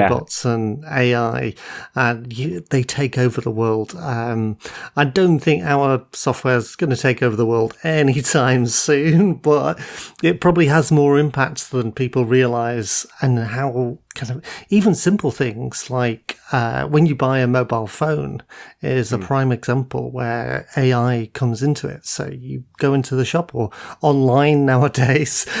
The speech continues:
Speaker 1: um, when you buy a handset, all the
Speaker 2: Yeah.
Speaker 1: things that happen in the background that, um, you end up getting the handset, gets delivered to you, and behind the scenes, it's like magic.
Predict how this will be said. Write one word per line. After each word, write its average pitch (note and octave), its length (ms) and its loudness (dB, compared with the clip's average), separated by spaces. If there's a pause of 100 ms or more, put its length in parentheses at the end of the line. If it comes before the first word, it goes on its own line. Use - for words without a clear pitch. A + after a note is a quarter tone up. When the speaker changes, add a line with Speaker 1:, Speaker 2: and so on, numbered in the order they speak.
(160)
Speaker 1:
um, C#3+ 580 2 (460)
when D#3 840 2
you C3+ 240 -2
buy D3 260 0
a C3 260 -2
handset, D#3 800 -2 (220)
all F3 240 6
the C#3+ 160 -2
Speaker 2:
Yeah. F3 80 4
Speaker 1:
things D3+ 440 4
that C3+ 220 0
happen C3 360 -2
in B2 100 0
the - 80 -6
background - 720 -6 (340)
that, C3 580 2
um, B2+ 400 0 (180)
you C#3 600 2
end D#3+ 220 4
up D3+ 180 0
getting C#3+ 200 -2
the C3 80 -2
handset, F#3+ 580 2
gets C#3 220 -8
delivered E3+ 460 0
to - 180 -4
you, D3+ 380 -2 (360)
and C3 460 2 (160)
behind G3 400 2
the C3 60 2
scenes, D#3 680 -2
it's E3 280 -10
like A3 140 -2
magic. G3 720 0